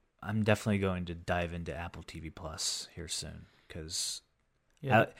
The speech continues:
Speaker 1: they're just, when I, when I first got it, it, they had just launched, and they had, like, The Morning Show, I think The S-, C with, uh, Jason Momoa, and then, like, another show, and that was it. So we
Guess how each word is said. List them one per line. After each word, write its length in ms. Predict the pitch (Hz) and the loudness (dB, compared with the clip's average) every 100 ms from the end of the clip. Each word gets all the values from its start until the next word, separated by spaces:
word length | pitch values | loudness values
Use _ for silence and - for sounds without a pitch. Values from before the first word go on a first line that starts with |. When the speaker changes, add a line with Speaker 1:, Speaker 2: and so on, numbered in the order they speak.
| - - | 2 12
Speaker 1:
they're 100 | 127 | 12
just, 240 | 151 - | 12 12
when 100 | 131 | 12
I, 140 | 117 110 | 12 12
when 260 | 92 113 | 6 6
I 120 | 107 | 8
first 340 | 101 131 123 110 | 8 8 8 12
got 200 | 120 120 | 12 12
it, 100 | 92 | 8
it, 340 | 101 92 - | 4 0 -4
they 120 | 104 | 0
had 100 | 98 | 0
just 260 | 95 95 - | 0 0 0
launched, 600 | 85 85 92 - - - _ | -2 -4 -2 0 0 -2 _
and 140 | - 95 | -4 -2
they 120 | 87 | -2
had, 320 | 90 92 90 | 0 2 4
like, 220 | 87 85 | 2 0
The 60 | 90 | -2
Morning 340 | 90 92 92 90 | 0 2 2 4
Show, 500 | 98 92 90 87 82 | 6 6 6 2 0
I 60 | |
think 180 | 101 113 | 0 -2
The 80 | 92 | 2
S-, 340 | - - - - | 4 4 2 2
C 500 | - - 120 131 143 _ _ _ _ - | 4 8 8 6 4 _ _ _ _ -2
with, 280 | 104 90 64 - | 2 2 -2 -6
uh, 440 | 101 92 85 82 80 73 - _ | -2 0 0 -2 -6 -10 -18 _
Jason 320 | 107 98 101 | -2 0 2
Momoa, 460 | 95 92 95 104 107 - - - - - - | 2 4 6 4 2 -6 -20 -20 -20 -20 -2
and 160 | 104 101 | 4 6
then, 160 | 95 | 6
like, 160 | 92 87 | 4 2
another 320 | 87 87 87 | 2 2 2
show, 400 | - 82 80 92 - - | 0 0 -2 -4 -12 -6
and 260 | 92 85 | -4 -2
that 120 | 90 87 | 0 0
was 180 | 87 | 0
it. 240 | 90 80 - | -4 -4 0
So 380 | 92 87 85 - _ 85 | 2 2 -2 -6 _ -10
we 180 | 92 | -10